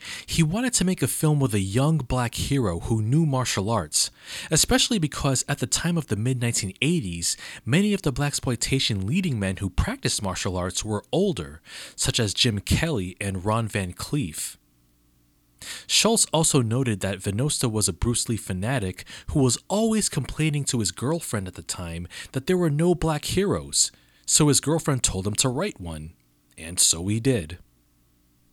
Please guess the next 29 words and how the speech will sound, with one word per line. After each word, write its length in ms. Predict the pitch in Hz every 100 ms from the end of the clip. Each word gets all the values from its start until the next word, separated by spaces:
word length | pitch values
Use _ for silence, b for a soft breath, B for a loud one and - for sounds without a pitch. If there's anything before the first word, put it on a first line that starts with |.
| _
After 360 | - 202 - 196
an 180 | 151 131
extensive 560 | - - 151 - 123
casting 480 | - - 123 - 98
search, 560 | - - 110 87 - - B B
Schultz 440 | - - 185 208 -
found 340 | - 160 160
the 80 | 123
film's 420 | - 135 131 -
eventual 560 | 101 92 120 - 113 101
leading 400 | 110 110 98 90
man, 400 | 104 98 78 80 B B -
Taimak, 640 | - 147 110 78 73 - B B B
a 80 | 110
young 340 | 98 131 165 156
martial 460 | 143 143 - 110
artist 400 | 117 120 104 -
who 80 | 113
won 220 | 101 107
several 360 | 95 - 175 165
competitions 800 | - 156 - - 170 - 107 -
in 100 | 117
New 140 | 107 95
York 500 | 90 165 104 - - B B B -
and 140 | 127
had 300 | - 123 95
zero 580 | 85 - 170 190 113 92 - _
acting 400 | 135 156 - 90
experience. 920 | 87 - - 87 82 76 76 - -